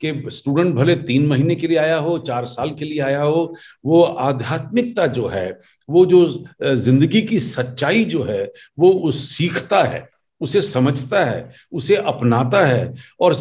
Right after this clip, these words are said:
और यहाँ रहते रहते ही उसके अंदर एक बहुत खूबसूरत बदलाव आ जाता है। और इसका रिजल्ट मुझे कैसे पता चलता है? जब तीन महीने के बाद ही स्टूडेंट के पेरेंट्स मेरे पास आ जाते हैं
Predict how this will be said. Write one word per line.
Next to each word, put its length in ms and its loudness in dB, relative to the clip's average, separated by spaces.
और 540 4
यहाँ 420 4
रहते 480 4
रहते 340 0
ही 300 0
उसके 400 -6
अंदर 520 -2
एक 260 -2
बहुत 360 0
खूबसूरत 500 -6
बदलाव 420 -2
आ 160 -4
जाता 360 0
है। 220 2
और 180 -2
इसका 300 -2
रिजल्ट 340 4
मुझे 200 0
कैसे 320 -4
पता 240 -2
चलता 340 -4
है? 260 -2
जब 260 -2
तीन 260 4
महीने 400 4
के 140 4
बाद 400 2
ही 260 2
स्टूडेंट 520 -6
के 120 4
पेरेंट्स 520 -2
मेरे 160 -2
पास 260 -2
आ 80 -2
जाते 260 0
हैं 280 -4